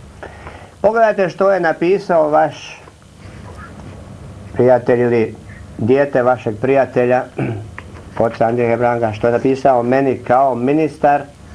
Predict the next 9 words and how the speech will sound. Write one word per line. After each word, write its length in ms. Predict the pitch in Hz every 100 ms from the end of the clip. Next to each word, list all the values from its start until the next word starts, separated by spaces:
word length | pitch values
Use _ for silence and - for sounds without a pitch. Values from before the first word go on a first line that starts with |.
| -
zdravstva. 580 | 104 107 127 - - 95 - - - - - - - - - -
Petnaesti 520 | 156 156 165 160 151
studenog 460 | 139 156 160 151 127
devedeset 560 | 123 123 131 - 131
treće. 320 | 135 123 - - - - - - - - - - - - - - - - - -
Jer 100 | 104
sam 140 | 104
ja 240 | 120 151 135
htio 360 | - 135 139 135